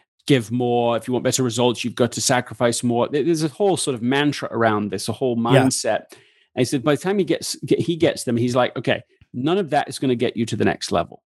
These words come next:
Speaker 1: That's
Speaker 2: Mm.
Speaker 1: like, that's all, like, just that basically it's been wrong for a while for you.
Speaker 2: Yeah.
Speaker 1: Uh, what, and he used a phrase I'd never heard anyone use. They said, he said,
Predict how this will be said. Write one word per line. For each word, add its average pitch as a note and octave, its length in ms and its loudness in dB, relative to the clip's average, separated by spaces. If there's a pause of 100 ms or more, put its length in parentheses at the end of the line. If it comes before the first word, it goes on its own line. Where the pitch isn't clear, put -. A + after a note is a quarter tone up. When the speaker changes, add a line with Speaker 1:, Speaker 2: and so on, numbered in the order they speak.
(120)
Speaker 1:
That's C3 380 4
Speaker 2:
Mm. - 20 -6
Speaker 1:
like, C#3 260 0
that's D3+ 220 -2
all, F3+ 180 0
like, C3+ 320 0
just - 360 0 (160)
that C3 160 0 (880)
basically D#3+ 640 0
it's F#2 140 -4
been B2+ 180 -2
wrong C3 260 2
for A#2+ 160 -6
a A2 40 -2
while A2+ 360 2
for - 160 -6
you. - 380 -4 (440)
Speaker 2:
Yeah. A#2+ 200 -2 (120)
Speaker 1:
Uh, A#2+ 220 4
what, B2+ 400 0 (160)
and C#3+ 160 0
he C#3+ 140 0
used F#3+ 220 0
a E3 40 -4
phrase C3+ 240 0
I'd B2+ 100 -4
never D3+ 160 -2
heard D3+ 140 2
anyone C#3 280 0
use. A2 200 0
They A2 120 -2
said, A#2 260 0 (340)
he B2 140 -2
said, A2+ 240 0